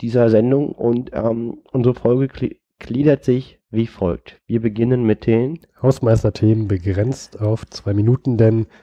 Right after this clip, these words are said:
Speaker 2: Podcaster reden immer viel zu viel.
Speaker 1: Über sich selber und zwei Minuten reichen. Wir wollen
Speaker 2: Mhm.
Speaker 1: euch da verschonen.
Speaker 2: Danach kommt Luis.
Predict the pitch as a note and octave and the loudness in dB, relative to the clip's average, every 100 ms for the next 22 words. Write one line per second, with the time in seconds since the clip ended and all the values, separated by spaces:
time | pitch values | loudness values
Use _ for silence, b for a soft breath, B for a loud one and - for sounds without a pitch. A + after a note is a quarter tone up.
0 | b - C3 - - A#2+ - G#2 G2 G#2+ | b -6 -6 -6 -2 -2 0 -2 0 -2
1 | G2 F#2 - G#2 - - A#2 - _ _ | -4 -8 -8 -8 -10 -12 -12 -14 _ _
2 | - A#2 G#2+ G#2+ G2+ F#2+ A2 G#2+ - G2+ | 0 2 2 2 2 4 4 2 0 -4
3 | G2 G2 F#2+ G2+ G2+ - F#2 - E2+ E2+ | -2 0 2 2 0 -2 -14 -8 -6 -6
4 | - _ - - F#2 F#2+ - F2+ - E2+ | -10 _ -16 -4 0 2 2 -2 -4 -6
5 | F2 D#2 - F2 E2 D#2+ - G2+ G2 A2+ | -4 -8 -4 -4 -6 -12 -10 -4 0 2
6 | E3+ - B2+ C#3+ A#2 E3 - | 0 -2 -4 -2 0 0 -2